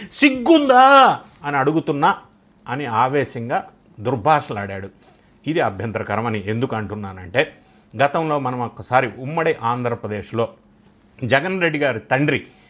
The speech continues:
వైఎస్ రాజశేఖర్ రెడ్డి గారు ముఖ్యమంత్రిగా పరిపాలిస్తున్న కాలంలో స్పీకర్ సురేష్ రెడ్డి గారు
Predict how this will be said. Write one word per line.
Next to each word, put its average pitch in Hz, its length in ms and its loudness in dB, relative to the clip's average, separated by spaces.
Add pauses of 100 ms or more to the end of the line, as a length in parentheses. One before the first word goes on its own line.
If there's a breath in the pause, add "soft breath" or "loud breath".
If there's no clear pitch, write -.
(200 soft breath)
వైఎస్ 180 340 2
రాజశేఖర్ 151 680 0
రెడ్డి 123 200 -4
గారు 113 160 -2
ముఖ్యమంత్రిగా 127 920 -2 (180)
పరిపాలిస్తున్న 104 640 -6
కాలంలో 101 600 -2 (580 soft breath)
స్పీకర్ - 580 0
సురేష్ 170 400 -2
రెడ్డి 147 240 0
గారు 139 380 0